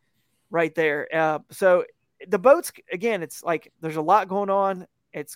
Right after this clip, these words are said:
crazy complex, but it's insanely simple. And that was the, the biggest compliment somebody gave James. They said, "Man, this boat is really cool, sleek, and it's just kinda, like,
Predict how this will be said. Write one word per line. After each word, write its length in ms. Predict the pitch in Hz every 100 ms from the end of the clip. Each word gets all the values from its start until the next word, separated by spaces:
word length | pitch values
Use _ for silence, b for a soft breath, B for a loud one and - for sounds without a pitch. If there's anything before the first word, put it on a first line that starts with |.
| -
crazy 360 | - 202 196
complex, 600 | - 185 190 202 202 202 -
but 80 | 165
it's 220 | 156 - _ _ _ _
insanely 460 | 175 175 196 190 170
simple. 500 | - 170 156 - - b b b -
And 100 | 185
that 140 | 220
was 140 | 220 208
the, 120 | 165 -
the 80 | 165
biggest 260 | 196 214
compliment 540 | - 190 180 185 170 -
somebody 380 | 185 185 175 175
gave 220 | 175 151
James. 400 | 185 185 175 160
They 100 | 156
said, 320 | - 160 151 _ _ _ _ _ _ _ _ _ _
"Man, 140 | 196 233
this 140 | -
boat 220 | 202 269
is 120 | 185 156
really 280 | 226 285
cool, 360 | - 196 233 269
sleek, 360 | - 196 247 233
and 80 | 175
it's 100 | -
just 160 | 175
kinda, 240 | 208 196 180
like, 300 | 170 147